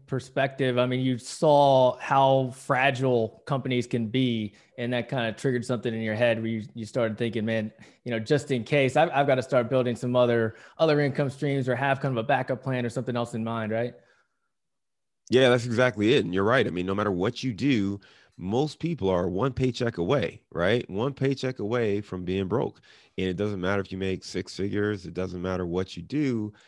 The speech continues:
Speaker 2: because there's lifestyle creep, there's, you know, college tuition expenses, there's so many other things that come into play. So I do think it really takes a mindset to say, "You know what? I need to start putting money aside to either save first and foremost,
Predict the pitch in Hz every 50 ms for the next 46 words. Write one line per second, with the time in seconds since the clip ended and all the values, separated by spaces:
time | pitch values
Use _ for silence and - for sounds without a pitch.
0 | _ _ _ 95 90 95 87 87 78 78 76 78 95 98 104 - - - 101 98
1 | 95 92 92 - - - 95 90 90 90 85 - - - 71 67 62 55 - 80
2 | 69 53 50 50 - - _ _ - 107 87 87 92 95 - - - 82 82 98
3 | 101 98 - 95 95 92 92 87 82 - - - 98 92 85 - 95 87 80 78
4 | 80 - - - 175 185 160 123 107 95 90 82 73 78 - - _ - 139 104
5 | 87 82 78 71 69 80 - _ - - _ _ _ _ _ - 78 - - -
6 | 101 87 78 71 71 - - - 101 104 95 85 78 71 - - 95 87 82 80
7 | 69 85 92 113 127 123 107 107 92 80 90 82 85 87 85 82 - - 85 82
8 | 80 - - 76 73 78 78 78 82 85 82 - 78 76 - - - - 78 78
9 | 76 78 85 85 85 80 - _ _ _ _ _ _ _ _ - 85 92 104 107
10 | 104 - - 95 90 82 - - 95 82 73 80 80 80 78 76 76 - - 98
11 | 101 101 98 98 95 92 87 - - - 80 78 67 - - - 107 113 113 117
12 | 110 - - 90 87 - - - - - 98 98 101 98 98 98 95 92 -